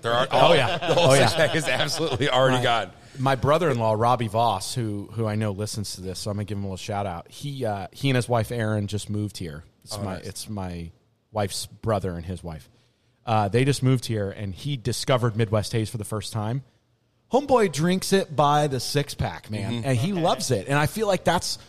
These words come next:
Speaker 2: what's really cool about Midwest Haze, and I'm excited about that beer getting more traction, is the more people that try it and realize the uniqueness of it and can
Speaker 1: Yep.
Speaker 2: appreci-, can appreciate that. It's su-, there, I mean, I'm, I'm,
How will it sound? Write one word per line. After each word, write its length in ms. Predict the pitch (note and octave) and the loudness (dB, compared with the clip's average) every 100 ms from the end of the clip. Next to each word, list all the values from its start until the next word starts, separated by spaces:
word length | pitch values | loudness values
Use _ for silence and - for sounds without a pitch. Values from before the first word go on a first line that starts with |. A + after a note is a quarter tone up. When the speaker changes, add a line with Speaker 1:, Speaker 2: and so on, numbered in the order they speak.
| - | -4
Speaker 2:
what's 260 | D3 D3+ | -2 0
really 180 | C#3+ C#3 | 0 0
cool 160 | C3 C#3+ | 2 2
about 180 | B2 A#2 | 2 0
Midwest 380 | A#2+ A2 G#2+ - | -2 -2 -4 0
Haze, 180 | D3+ | 0
and 60 | A#2 | 0
I'm 80 | A2+ | -2
excited 420 | - C#3+ C3+ B2 | -2 2 2 2
about 220 | A2 G#2 | 0 0
that 180 | A2+ G2+ | 0 -2
beer 220 | A2+ A2 | -4 -4
getting 240 | G2 G#2+ G2 | -4 -4 -4
more 120 | G2+ | -6
traction, 440 | - A2+ A#2 - | -4 -2 -2 -2
is 160 | A#2+ G#2 - - - | -4 -4 -10 -20 -6
the 80 | - | 0
more 180 | C#3 C#3+ | 4 4
people 260 | D3+ C#3 | 2 -4
that 100 | A2+ | -6
try 320 | - - C3 C3 | -6 0 2 2
it 160 | A#2+ | 0
and 120 | G#2+ | -4
realize 280 | A#2 A#2+ A#2 | -2 -2 -2
the 100 | A2+ | -2
uniqueness 580 | G2+ G2+ G#2+ A#2+ C3 - | -4 -2 -2 -2 -6 -4
of 100 | A#2 | -4
it 80 | G2 | -6
and 100 | F#2+ | -8
can 140 | G#2 - | -10 -2
Speaker 1:
Yep. 160 | A2 | -2
Speaker 2:
appreci-, 160 | G2+ - | -4 -8
can 100 | A#2+ | -8
appreciate 500 | - G#2+ - B2+ C3 | -6 -10 -10 -10 -6
that. 240 | D3 D#3+ - - _ - | -4 -6 -8 -20 _ -10
It's 180 | - C#3+ | -2 -2
su-, 400 | - - - - E3+ D#3+ D3+ | -2 -4 -6 -6 -6 -6 -2
there, 160 | D#3 | -2
I 140 | - D3+ | 0 -2
mean, 140 | C#3+ | 0
I'm, 180 | C3+ E3 - | 0 -2 -2
I'm, 480 | C#3 C#3 A#2+ G#2+ | 0 2 2 0